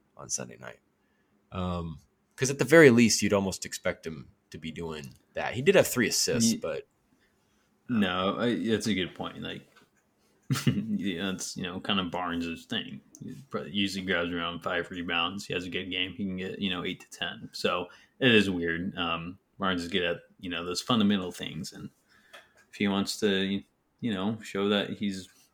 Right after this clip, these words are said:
Speaker 2: you know, worth it or worthy asset or whatever, you know, playing well, he's, those,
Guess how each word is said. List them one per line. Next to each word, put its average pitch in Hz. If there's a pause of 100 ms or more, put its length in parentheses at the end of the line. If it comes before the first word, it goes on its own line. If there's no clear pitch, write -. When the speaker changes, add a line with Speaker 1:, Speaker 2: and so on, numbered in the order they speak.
(480)
Speaker 2:
you 101
know, 90
worth 95
it 101
or 92
worthy 98
asset 101
or 98
whatever, 143
you 90
know, 107 (240)
playing 123
well, 87
he's, 113 (460)
those, 113